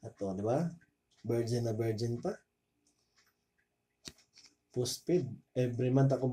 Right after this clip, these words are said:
magbayad daw doon. Every month. Yan. Tapos, ah, tanggalin na natin para ilagay natin doon sa ano, ha? Ilagay natin doon sa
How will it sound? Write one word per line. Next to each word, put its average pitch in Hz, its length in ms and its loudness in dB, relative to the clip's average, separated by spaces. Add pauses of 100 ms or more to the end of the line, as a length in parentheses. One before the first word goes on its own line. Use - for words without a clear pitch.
magbayad 127 320 6
daw 123 160 4
doon. 139 480 2 (320)
Every 117 320 -2
month. 135 400 0 (480)
Yan. 185 240 -16 (1120)
Tapos, 139 320 4
ah, 139 320 6
tanggalin 180 400 12
na 190 80 12
natin 175 320 8
para 180 160 12
ilagay 170 240 10
natin 156 320 6
doon 139 160 6
sa 135 160 0
ano, 117 160 -6
ha? 135 80 -6 (1300)
Ilagay 139 240 6
natin 139 320 6
doon 127 160 4
sa 120 400 2